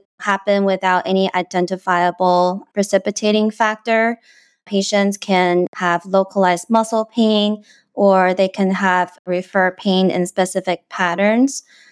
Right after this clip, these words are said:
People can develop muscle weakness or decreased range of motion that are associated with tight bands or tight knots.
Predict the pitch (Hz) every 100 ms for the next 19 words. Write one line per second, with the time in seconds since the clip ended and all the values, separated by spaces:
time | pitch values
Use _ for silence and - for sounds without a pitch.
0 | _ - 202 202 196 196 185 180 190 185
1 | 175 175 175 185 180 - 175 208 233 240
2 | 233 233 226 226 220 - 190 185 180 190
3 | 185 - 185 - 185 175 180 190 170 180
4 | - 175 170 185 - _ _ 185 175 175
5 | 180 - 190 185 185 190 180 170 180 175
6 | 175 170 185 170 - 170 165 170 165 -
7 | 180 - 165 139 71 - -